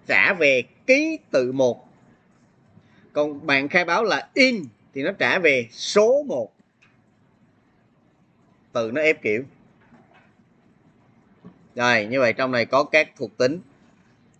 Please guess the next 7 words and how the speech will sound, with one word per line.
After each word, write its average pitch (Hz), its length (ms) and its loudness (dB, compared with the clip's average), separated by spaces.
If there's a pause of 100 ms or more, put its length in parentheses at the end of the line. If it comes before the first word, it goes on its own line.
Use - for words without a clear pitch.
(140)
giống 190 340 0 (220)
với 139 160 -4
cái 170 160 -4
form. 135 220 2 (3000)
Trong 208 360 0
cái 196 220 2
servlet 196 520 0